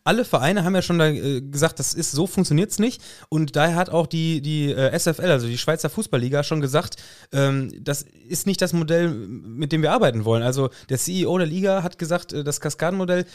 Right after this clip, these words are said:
ist nicht zielführend, ist einseitig und unverhältnismäßig. Und dementsprechend hat quasi der Fußball, äh, ähm, äh, die Fußballliga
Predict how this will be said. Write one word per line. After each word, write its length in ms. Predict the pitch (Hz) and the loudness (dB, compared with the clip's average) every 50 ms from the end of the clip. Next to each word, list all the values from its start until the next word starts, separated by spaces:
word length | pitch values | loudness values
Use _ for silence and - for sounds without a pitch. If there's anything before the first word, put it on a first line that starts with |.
| - - - | -18 -8 -6
ist 120 | 147 131 - | -2 2 4
nicht 280 | 170 226 254 - - | 4 4 4 2 0
zielführend, 480 | - - 220 220 - - 208 202 202 - | -2 -2 -2 -2 0 2 2 2 2 0
ist 180 | 147 135 - - | -4 -4 0 0
einseitig 400 | 170 196 196 190 190 180 160 147 | 0 2 2 2 0 0 2 0
und 220 | 151 143 - 175 | -2 0 2 0
unverhältnismäßig. 920 | 185 - 151 117 107 107 110 117 110 - 127 120 123 127 - 175 202 - - - - - - - | 2 4 4 4 4 4 2 -2 -4 -2 0 0 0 0 -2 -4 -6 -6 -10 -16 -20 -18 -6 -4
Und 160 | 147 139 143 | -2 0 2
dementsprechend 500 | 160 190 180 - 180 175 - 170 147 127 | 0 0 0 -2 -4 -4 -4 -4 -2 -2
hat 160 | 156 - - | -2 -4 -2
quasi 320 | - - 170 170 165 165 | 0 2 2 2 2 2
der 160 | 151 147 135 - | 0 0 -2 -2
Fußball, 640 | - - 185 196 - - 185 180 175 180 175 - | -2 -4 -4 -2 0 0 2 2 2 2 0 2
äh, 580 | 147 160 160 156 156 156 151 131 151 151 151 151 | 2 2 2 2 2 2 2 2 2 2 2 0
ähm, 320 | 147 147 147 147 143 139 139 - | 0 -2 -2 -2 -4 -4 -6 -6
äh, 140 | - 135 | -6 -6
die 80 | 135 135 | -6 -4
Fußballliga 520 | - 190 180 180 165 160 165 160 160 156 | -4 -2 0 0 0 2 2 2 0 0